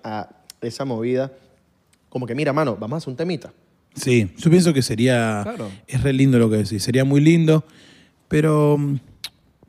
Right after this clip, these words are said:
Speaker 2: no sé qué pasará, no sé qué sucede. Hay una cosa que es, que, que está claro, que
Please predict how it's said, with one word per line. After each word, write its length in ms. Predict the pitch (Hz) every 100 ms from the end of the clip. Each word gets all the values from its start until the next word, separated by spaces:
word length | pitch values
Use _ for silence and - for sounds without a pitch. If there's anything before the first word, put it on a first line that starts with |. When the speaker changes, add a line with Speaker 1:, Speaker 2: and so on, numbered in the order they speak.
| _ _ _ - - -
Speaker 2:
no 160 | 185
sé 160 | - 214
qué 80 | 185
pasará, 480 | 165 143 151 156 160
no 80 |
sé 140 | 143 160
qué 100 | 156
sucede. 460 | 147 - 170 175 - - - _ - -
Hay 100 | 208
una 160 | 240 196
cosa 220 | 196 185
que 120 | 165
es, 220 | 151 - -
que, 180 | 143
que 80 | -
está 220 | 127 147
claro, 420 | 127 120 101 90 87 - _ _ _ _ _ _ -
que 560 | - 143 139 135 _ _